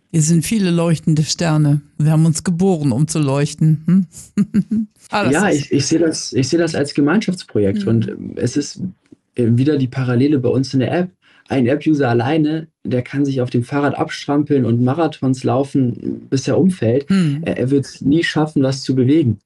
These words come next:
Speaker 2: Wenn aber eine Million Menschen mitmachen und jeder von denen läuft auch nur eine halbe Parkrunde am Tag, können wir auf einmal Summen bewegen, von denen haben früher Organisationen nur geträumt.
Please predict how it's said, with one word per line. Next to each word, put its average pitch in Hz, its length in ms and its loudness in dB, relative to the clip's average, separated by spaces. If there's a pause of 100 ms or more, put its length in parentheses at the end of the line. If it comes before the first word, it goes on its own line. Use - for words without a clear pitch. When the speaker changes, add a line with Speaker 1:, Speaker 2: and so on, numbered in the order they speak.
Speaker 2:
Wenn 131 180 0
aber 131 260 0
eine 156 200 2
Million 135 380 4
Menschen 131 340 0
mitmachen 135 680 -4 (520)
und 131 200 2
jeder 151 180 2
von 135 240 0
denen 139 220 2
läuft 131 320 -2
auch 127 300 -4 (200)
nur 135 140 2
eine 127 160 0
halbe 156 240 0
Parkrunde 123 580 -2
am 107 140 -4
Tag, 123 400 -6 (340)
können 131 220 0
wir 131 60 2
auf 127 120 -6
einmal 117 300 2
Summen 160 260 2
bewegen, 113 560 2 (720)
von 117 240 -2
denen 120 160 2
haben 117 140 0
früher 143 240 0
Organisationen 117 640 2
nur 113 180 4
geträumt. 117 540 -2